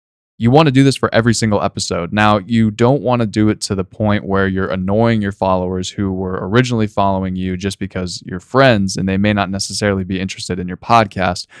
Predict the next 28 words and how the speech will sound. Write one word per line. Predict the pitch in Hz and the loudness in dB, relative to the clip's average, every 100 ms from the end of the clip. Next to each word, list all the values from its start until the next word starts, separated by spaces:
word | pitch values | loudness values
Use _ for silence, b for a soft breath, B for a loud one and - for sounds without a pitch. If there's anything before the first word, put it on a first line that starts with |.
| B B | B B
So | - 117 107 101 | 0 6 6 4
you | 101 104 98 _ | 2 0 -2 _
do | 117 117 | 2 2
have | 107 110 101 | 4 0 -2
kind | 117 107 | -2 0
of | 104 | 0
a | |
line | 95 92 98 98 | -2 -2 0 -2
that | 90 | -4
you | 92 | -4
need | 92 92 | -6 -6
to | |
walk | 90 92 90 90 | -4 0 0 0
in | 92 | -8
between | 95 - 95 90 | -8 -8 -8 -6
when | 87 101 | -4 -4
you're | 95 | -2
posting | 107 104 98 92 | -4 -4 -6 -8
too | 98 | 0
much | 107 139 | 2 2
about | 139 131 | 2 0
your | 120 | 0
podcast | - 110 104 110 104 - | -2 -2 -2 -2 -2 -2
or | 110 | 0
you're | 107 | 0
not | 98 87 | -2 -6
posting | - 90 - 87 | -6 -8 -8 -8
enough. | 90 87 | -8 -8